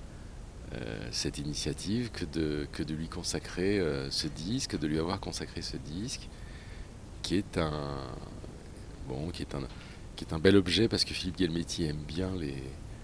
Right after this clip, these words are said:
les beaux objets, et au moment où les disques sont en train, euh, euh, bon, d'a-,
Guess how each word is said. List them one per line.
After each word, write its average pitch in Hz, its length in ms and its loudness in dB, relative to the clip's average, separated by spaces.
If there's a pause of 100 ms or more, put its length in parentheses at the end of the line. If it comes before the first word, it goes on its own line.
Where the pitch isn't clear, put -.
(160)
les 67 80 0
beaux 80 260 0
objets, 98 640 2
et 73 200 0 (500)
au 73 60 0
moment 90 320 2
où 92 60 2
les 82 120 4
disques 85 300 0
sont 73 260 -2
en 76 40 -2
train, 78 200 -4
euh, 71 280 -2 (880)
euh, 65 40 -8 (420)
bon, 64 140 -4 (600)
d'a-, - 100 0